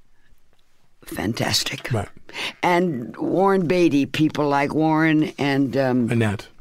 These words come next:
Speaker 1: Annette came, and I adore both of them. And he said, "I've gotta get three cameras on this.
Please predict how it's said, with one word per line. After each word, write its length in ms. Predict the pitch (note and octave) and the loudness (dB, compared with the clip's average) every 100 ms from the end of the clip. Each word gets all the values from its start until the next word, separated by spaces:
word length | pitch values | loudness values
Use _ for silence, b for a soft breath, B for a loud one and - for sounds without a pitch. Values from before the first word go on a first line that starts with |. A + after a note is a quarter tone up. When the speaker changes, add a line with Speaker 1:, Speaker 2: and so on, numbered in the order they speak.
| - | -4
Speaker 1:
Annette 400 | - F3 F#3+ - B B B B B - | 2 4 4 2 B B B B B -4
came, 600 | - F#3 F3+ E3+ D3 A2 - - | 2 4 6 4 2 -2 -8 -4
and 120 | C#3+ | 0
I 80 | C3+ | 2
adore 400 | C#3+ A2+ E3+ D#3 | 2 2 4 4
both 320 | A#2+ C#3+ A#2+ | 2 0 -2
of 140 | A2+ G2 | -4 -2
them. 260 | G#2 A2+ - B B B B B - | -2 -2 -6 B B B B B -4
And 400 | D3 D3+ C#3+ - - _ _ | -2 0 0 -2 -8 _ _
he 200 | - F3 | -4 -2
said, 280 | - E3+ - | 2 0 0
"I've 240 | C3 F3 | 0 0
gotta 240 | G3 F#3 E3 | 2 2 2
get 240 | D#3 B2+ | 2 -2
three 240 | - E3 | 2 2
cameras 560 | D3+ E3+ F#3+ F3 C3+ A#2 | 2 2 2 2 2 0
on 220 | F2 D#2+ | -2 -4
this. 320 | D#2+ - - | -6 -6 -8